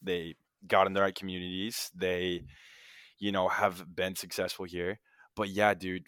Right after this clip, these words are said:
once we got past that phase and, like, to, you know, following those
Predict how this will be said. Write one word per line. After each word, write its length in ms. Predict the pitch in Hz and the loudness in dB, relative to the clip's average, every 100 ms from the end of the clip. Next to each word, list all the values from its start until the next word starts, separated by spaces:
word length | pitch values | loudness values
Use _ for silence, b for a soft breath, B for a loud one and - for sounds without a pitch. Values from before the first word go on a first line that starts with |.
| - | -8
once 300 | 98 107 - | -2 -2 0
we 100 | 113 | 6
got 200 | 117 107 | 8 8
past 300 | 113 110 - | 6 6 6
that 200 | 107 - | 4 4
phase 520 | 120 120 147 160 - | 2 2 0 -4 -6
and, 240 | 101 98 95 | -2 -2 0
like, 240 | 92 87 - - _ _ _ _ - | -2 -2 -8 -18 _ _ _ _ -10
to, 540 | - 98 98 95 92 - _ | 2 4 4 4 0 -2 _
you 120 | 92 95 | -8 -2
know, 240 | 92 90 85 | 0 -2 -6
following 760 | - - 104 120 127 123 120 101 | -2 2 4 4 0 -2 -2 0
those 240 | 110 95 | 0 0